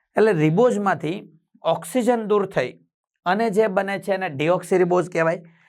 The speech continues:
એટલે બીજા કાર્બન ઉપર એક ઓક્સિજન ઓછો. યાદ રાખશું, બીજા કાર્બન ઉપર જ ઓક્સિજન ઓછો, તો એને deoxyribose કહેવાય. એનું અણુસૂત્ર છે સી ફાઈવ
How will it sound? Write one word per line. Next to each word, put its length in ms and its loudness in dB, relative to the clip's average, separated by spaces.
એટલે 140 0
બીજા 360 0
કાર્બન 420 -4
ઉપર 220 -10
એક 160 -8
ઓક્સિજન 500 -6
ઓછો. 500 -6
યાદ 160 2
રાખશું, 380 0
બીજા 340 2
કાર્બન 420 -2
ઉપર 320 0
જ 60 2
ઓક્સિજન 460 -2
ઓછો, 240 -12
તો 60 0
એને 160 2
deoxyribose 840 0
કહેવાય. 380 0
એનું 260 -4
અણુસૂત્ર 460 -6
છે 180 -6
સી 300 0
ફાઈવ 380 -2